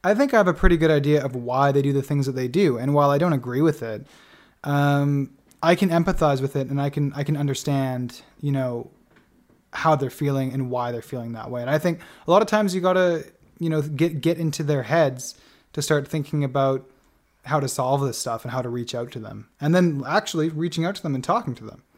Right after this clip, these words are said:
I mean, I, I have tons of friends who, some of which work for, um, you know, M L As or, or M Ps on the parties that I don't vote for, um, some of which, you know, vote very differently from me, but maybe don't work in politics.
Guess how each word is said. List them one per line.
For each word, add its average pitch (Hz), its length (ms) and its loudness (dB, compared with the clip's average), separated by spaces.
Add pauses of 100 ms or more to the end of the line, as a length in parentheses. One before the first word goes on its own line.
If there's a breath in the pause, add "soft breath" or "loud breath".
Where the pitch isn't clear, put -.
I - 40 -20 (180 soft breath)
mean, 170 100 -2
I, 185 140 0
I - 20 2
have 175 100 2
tons 196 200 2
of 151 60 -6
friends 120 320 -6
who, 131 440 -4
some 147 160 -2
of 131 80 -2
which 127 140 -2
work 139 300 -2
for, 131 460 -4 (460 loud breath)
um, 127 520 -4
you 139 120 -4
know, 131 380 -6 (160)
M 143 140 -4
L 135 100 -2
As 135 220 -2
or, 127 140 -6
or 135 180 -8
M 135 160 -6
Ps 143 360 -2
on 135 140 -2
the 131 60 -4
parties 135 400 -2
that 117 120 -6
I 127 100 -4
don't 131 200 -4
vote 139 260 -4
for, 139 340 -2 (400 loud breath)
um, 139 220 -4 (460)
some - 180 -4
of 151 100 0
which, 147 260 0
you 147 60 0
know, 139 100 2
vote 143 300 0
very 139 200 0
differently 143 380 -2
from 139 200 -6
me, 135 120 0
but 135 120 -8
maybe 123 220 -8
don't 139 200 -4
work 139 360 -6
in 139 140 -4
politics. 131 600 -6